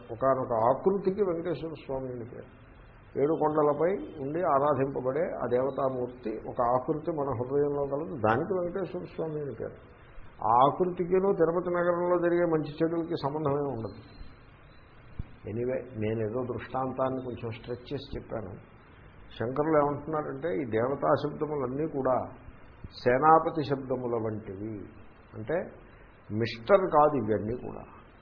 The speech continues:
పర్టికులర్ పొజిషన్ని బట్టి వచ్చినవే తప్ప పర్టికులర్ ఇండివిడ్యువల్కి సంబంధించింది కాదు. ఇండివిడ్యువల్స్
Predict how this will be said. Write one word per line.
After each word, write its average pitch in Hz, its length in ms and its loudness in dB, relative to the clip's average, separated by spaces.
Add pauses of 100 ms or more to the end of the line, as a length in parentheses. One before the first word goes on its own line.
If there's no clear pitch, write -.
(300)
పర్టికులర్ 147 540 -4
పొజిషన్ని 180 640 2
బట్టి 175 200 0
వచ్చినవే 151 460 -4
తప్ప 113 180 -12 (880)
పర్టికులర్ 147 440 -2 (140)
ఇండివిడ్యువల్కి 160 680 0
సంబంధించింది 110 600 -8
కాదు. 98 200 -12 (640)
ఇండివిడ్యువల్స్ 202 760 4